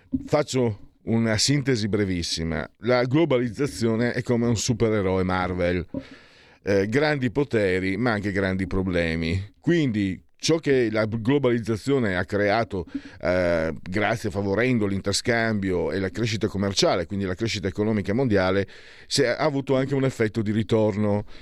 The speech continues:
Eh, beh, i subprime sono figli della col-, della globalizzazione, indubbiamente, ma pensate anche alla questione, la vicenda del, delle sanzioni.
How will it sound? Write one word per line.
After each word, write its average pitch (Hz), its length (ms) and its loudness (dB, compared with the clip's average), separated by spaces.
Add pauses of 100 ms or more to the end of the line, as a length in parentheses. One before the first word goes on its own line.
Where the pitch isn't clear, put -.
(200)
Eh, 92 880 2 (360)
beh, 90 140 0
i 90 60 2
subprime 110 600 0
sono 101 300 -2
figli 95 360 -2
della 87 340 0
col-, 92 260 -2 (220)
della 82 580 0
globalizzazione, 90 720 0
indubbiamente, 95 640 -2 (280)
ma 107 100 0
pensate 123 500 0
anche 113 500 0
alla 92 180 -4
questione, 107 500 0
la 90 120 -2
vicenda 98 360 0
del, 85 600 0
delle 90 200 0
sanzioni. 101 640 0